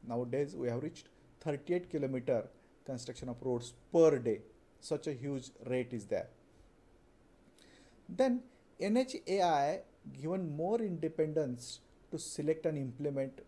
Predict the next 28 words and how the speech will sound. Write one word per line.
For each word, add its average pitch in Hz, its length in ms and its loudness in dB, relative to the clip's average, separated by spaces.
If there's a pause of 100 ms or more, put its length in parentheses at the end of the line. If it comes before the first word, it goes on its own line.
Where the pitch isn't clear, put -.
(160)
projects 135 460 -2
in 135 100 -6
order 123 280 0 (120)
to 117 200 -4 (160)
aid 139 240 0
speedy 185 500 -2
development 131 640 -2
of 117 140 -4
infrastructure. 101 680 -10 (240)
See, 220 300 -4 (420)
now 196 140 -2
some 208 320 -4
go-, 151 340 6
some 208 300 -4 (100)
reforms 175 560 0
are 143 140 2
there 117 320 2 (360)
which 143 300 -8
government 135 500 0
time 131 220 2
to - 140 -18
time 123 340 0
gives 123 340 -4
so - 220 -6
that 120 280 2 (360)
this 151 260 -4
sector - 340 -4
can, 117 340 -2